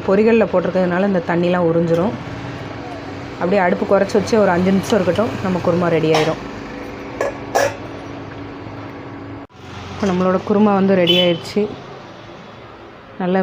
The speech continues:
வெந்து வந்துருச்சு, தண்ணிலாம் வத்திருச்சு. வாழைப்பூ குருமா இது போல் உங்கள் வீட்டில் நீங்களும் செஞ்சு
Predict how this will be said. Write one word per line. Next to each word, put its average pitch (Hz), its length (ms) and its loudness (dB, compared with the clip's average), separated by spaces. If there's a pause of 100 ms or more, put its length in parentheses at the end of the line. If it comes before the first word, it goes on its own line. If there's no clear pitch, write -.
வெந்து 180 260 2
வந்துருச்சு, 170 360 -2 (320)
தண்ணிலாம் 180 400 0
வத்திருச்சு. 170 460 -2 (1600)
வாழைப்பூ 185 360 0
குருமா 180 300 0
இது 165 120 0
போல் 175 200 0
உங்கள் 165 160 0
வீட்டில் 170 260 -2
நீங்களும் 165 300 -4
செஞ்சு 160 180 -4